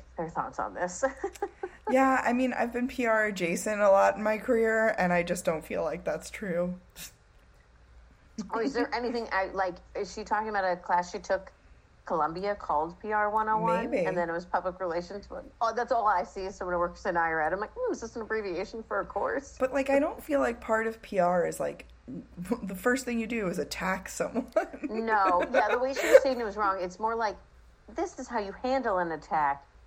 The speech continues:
Speaker 1: and this is how
Speaker 2: Yes.
Speaker 1: you can move on from the attack. So
Speaker 2: Yeah.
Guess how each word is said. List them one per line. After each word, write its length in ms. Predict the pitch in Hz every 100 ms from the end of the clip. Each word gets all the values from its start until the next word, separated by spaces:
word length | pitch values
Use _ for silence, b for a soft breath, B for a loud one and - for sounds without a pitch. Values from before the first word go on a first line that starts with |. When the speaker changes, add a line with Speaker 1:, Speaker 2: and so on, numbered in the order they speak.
| -
Speaker 1:
and 100 | 175
this 120 | 208 196
is 60 |
how 360 | 165 180 180 170
Speaker 2:
Yes. 140 | - 185
Speaker 1:
you 220 | 190 175
can 340 | 202 170 151 - - -
move 200 | 190 180
on 280 | 180 196 180
from 180 | - 160
the 140 | 147
attack. 420 | 135 160 135 151 -
So 160 | 165
Speaker 2:
Yeah. 340 | 185 165 -